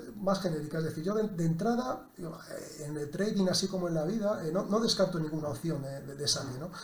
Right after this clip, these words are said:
Cualquier opción absoluta respecto a trading, de hecho, corre un gran riesgo de, de ser errónea, ¿no? Al final yo con el tiempo sí que me he dado cuenta que hay infinitas formas de ganar dinero en el trading.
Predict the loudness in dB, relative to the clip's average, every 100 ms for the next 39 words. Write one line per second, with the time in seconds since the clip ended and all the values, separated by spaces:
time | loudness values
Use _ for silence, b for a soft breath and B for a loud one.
0 | B -4 0 4 4 8 6 6 -2 2
1 | 4 6 4 4 2 2 -2 -6 -2 -2
2 | 0 0 2 2 4 4 4 2 0 -16
3 | -14 -14 B B B B B 6 8 8
4 | 8 8 8 8 8 8 6 6 6 4
5 | 4 4 2 2 0 -4 -6 -8 -6 -6
6 | 0 4 4 6 6 6 4 4 2 4
7 | 6 8 8 6 6 6 6 B B B
8 | 4 4 2 0 2 0 2 4 2 2
9 | 4 4 4 2 4 2 2 2 2 0
10 | -4 -6 -8 -8 -6